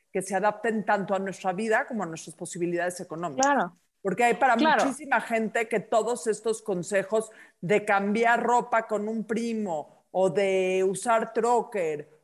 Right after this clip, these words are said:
Speaker 1: o de, suenan padrísimos, pero no hay, o sea, no hay un, no hay un, el tema de la, de la eco-, de la conciencia ecológica todavía no es democratizable. Evidentemente,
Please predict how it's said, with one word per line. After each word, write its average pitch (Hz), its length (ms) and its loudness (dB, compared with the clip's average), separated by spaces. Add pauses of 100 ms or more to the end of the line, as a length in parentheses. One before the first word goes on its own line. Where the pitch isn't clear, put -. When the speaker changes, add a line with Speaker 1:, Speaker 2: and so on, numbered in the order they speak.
(100)
Speaker 1:
o 185 220 2
de, 180 480 -2
suenan 262 280 0
padrísimos, 254 800 -2 (280)
pero 190 260 2
no 240 460 4
hay, 226 260 6 (100)
o 196 60 -2
sea, 202 180 0
no 226 360 0
hay 233 240 2
un, 226 260 -8 (960)
no 254 260 0
hay 285 160 6
un, 311 200 -4 (800)
el 240 220 -2
tema 320 360 4
de 277 200 2
la, 175 800 6 (100)
de 185 120 -8
la 196 100 -4
eco-, 190 200 -8
de 190 260 2 (560)
la 180 160 0
conciencia 208 420 -4
ecológica 196 840 0 (160)
todavía 254 300 4
no 240 120 -4
es 220 60 -4
democratizable. 190 920 -4 (240)
Evidentemente, 226 1300 0